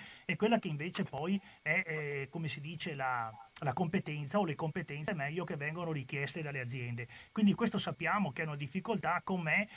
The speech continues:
che mi occupo soprattutto di scuola del secondo ciclo, giusto? Quindi di scuola superiore, noi sappiamo bene a livello proprio di istituti tecnici quanto difficile star dietro, no,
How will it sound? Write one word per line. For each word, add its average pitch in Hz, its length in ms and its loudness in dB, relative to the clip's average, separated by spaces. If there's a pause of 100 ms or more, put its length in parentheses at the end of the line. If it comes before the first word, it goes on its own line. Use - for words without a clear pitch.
(200)
che 165 260 -2
mi 143 100 0
occupo 165 380 2
soprattutto 151 580 -2
di 131 120 -4
scuola 151 400 -2
del 131 100 -8
secondo 151 400 -4
ciclo, 196 540 2 (240)
giusto? 165 520 2
Quindi 170 240 -2
di 139 120 -2
scuola 165 280 0
superiore, 175 600 0
noi 160 100 -4
sappiamo 160 380 -4
bene 170 240 -2
a - 20 0
livello 143 380 -2
proprio 160 260 -4
di 143 140 -4
istituti 160 460 -4
tecnici 160 520 -4 (320)
quanto 180 380 2
difficile 160 560 4
star 135 240 -2
dietro, 151 420 -4
no, 147 280 0